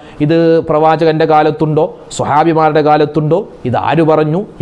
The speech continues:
എങ്ങനെ പറഞ്ഞു എന്ന് പറഞ്ഞ് ചില ആൾക്കാർ ചോദിക്കാറുണ്ട്. അവരുടെ ചോദ്യം അവിടെ ഇരിക്കട്ടെ, അങ്ങോട്ട് നമ്മൾ കടക്കുന്നില്ല. നനച്ചുകുളി എന്ന വാക്ക് അത് പൊതുവെ മലബാർ ഭാഗത്തുള്ള പഴയ കാരണവന്മാർ പറയുന്ന ഒരു വാക്കാണ്. അത് പല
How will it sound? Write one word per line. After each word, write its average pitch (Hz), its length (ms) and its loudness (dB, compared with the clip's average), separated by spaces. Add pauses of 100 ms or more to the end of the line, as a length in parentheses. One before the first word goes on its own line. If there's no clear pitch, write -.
എങ്ങനെ 156 240 -2
പറഞ്ഞു 160 280 -2
എന്ന് 180 180 -2
പറഞ്ഞ് 180 240 -4
ചില 190 120 0
ആൾക്കാർ 190 280 0
ചോദിക്കാറുണ്ട്. 185 640 0 (180)
അവരുടെ 135 260 -2
ചോദ്യം 185 260 2
അവിടെ 202 160 2
ഇരിക്കട്ടെ, 156 360 -2 (280)
അങ്ങോട്ട് 180 220 0
നമ്മൾ 214 220 0
കടക്കുന്നില്ല. 185 500 0 (920)
നനച്ചുകുളി 226 680 0
എന്ന 202 260 0 (100)
വാക്ക് 147 360 -2 (420)
അത് 220 420 4
പൊതുവെ 190 320 2 (460)
മലബാർ 190 520 4
ഭാഗത്തുള്ള 165 800 0 (300)
പഴയ 170 460 2
കാരണവന്മാർ 156 720 0
പറയുന്ന 135 460 -2
ഒരു 233 100 2
വാക്കാണ്. 143 420 -2 (500)
അത് 202 180 2 (100)
പല 226 160 4